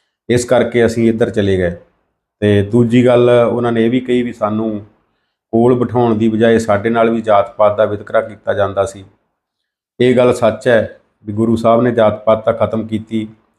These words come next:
ਪਰ ਸਾਡੇ ਵਿੱਚੋਂ ਹਜੇ ਵੀ ਇਹ ਚੀਜ਼ਾਂ ਨਹੀਂ ਗਈਆਂ। ਅਸੀਂ ਉਹਨਾਂ ਨੂੰ ਗਲੇ ਲਾਉਣ ਦੀ ਬਜਾਏ ਉਹਨਾਂ ਤੋਂ ਦੂਰ ਹੋਏ ਗਏ,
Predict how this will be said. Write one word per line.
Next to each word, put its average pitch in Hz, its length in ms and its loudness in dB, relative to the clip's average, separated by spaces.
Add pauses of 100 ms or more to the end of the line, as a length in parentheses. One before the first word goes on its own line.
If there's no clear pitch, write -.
(380)
ਪਰ 110 120 2
ਸਾਡੇ 110 360 0
ਵਿੱਚੋਂ 110 320 0
ਹਜੇ 110 200 0
ਵੀ 113 140 0
ਇਹ 113 80 2
ਚੀਜ਼ਾਂ 107 300 -2
ਨਹੀਂ 117 240 2
ਗਈਆਂ। 101 300 -2 (720)
ਅਸੀਂ 120 440 0 (600)
ਉਹਨਾਂ 120 160 2
ਨੂੰ 120 200 2
ਗਲੇ 113 220 2
ਲਾਉਣ 117 300 2
ਦੀ 117 120 -2
ਬਜਾਏ 101 460 0 (1300)
ਉਹਨਾਂ 123 200 2
ਤੋਂ 127 120 2
ਦੂਰ 110 340 2
ਹੋਏ 113 220 0
ਗਏ, 113 320 0